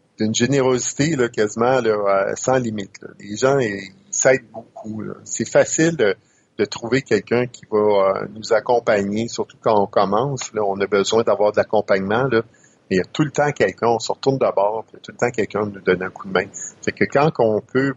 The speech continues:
puis même pour nous autres, pour un, un, un club, là, on se retourne vers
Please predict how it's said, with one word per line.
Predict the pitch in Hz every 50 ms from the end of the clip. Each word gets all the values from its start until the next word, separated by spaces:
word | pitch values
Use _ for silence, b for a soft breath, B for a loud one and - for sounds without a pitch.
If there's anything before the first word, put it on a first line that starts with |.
| _ _ _
puis | - -
même | - 113 135 147
pour | - 135
nous | 113 107 117
autres, | 156 196 - - -
pour | 98 92
un, | 92 92 -
un, | 101 101 98 98 98 101 101
un |
club, | 101 - - 151 208 254 202 170
là, | 170 180 202 - b b b b b b
on | - 147 196
se | - -
retourne | 113 - - - 156
vers | 143 131 117 117